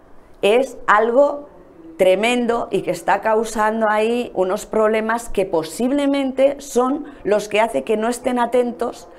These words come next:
a las cosas externas que van saliendo, porque tienen todo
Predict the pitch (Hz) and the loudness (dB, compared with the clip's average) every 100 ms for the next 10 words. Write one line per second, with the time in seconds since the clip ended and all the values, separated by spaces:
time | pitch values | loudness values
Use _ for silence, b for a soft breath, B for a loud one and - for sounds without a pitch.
0 | b b 190 190 180 - 202 233 240 220 | b b 4 4 2 -2 -4 -2 -2 -2
1 | 226 - 220 226 220 226 - 190 180 165 | -4 -2 -2 -2 -2 -4 -4 0 0 0
2 | 151 139 135 90 - b b b 202 196 | -4 -6 -10 -14 -16 b b b 2 2
3 | 202 202 202 180 175 175 247 226 | 0 0 0 0 -2 0 2 2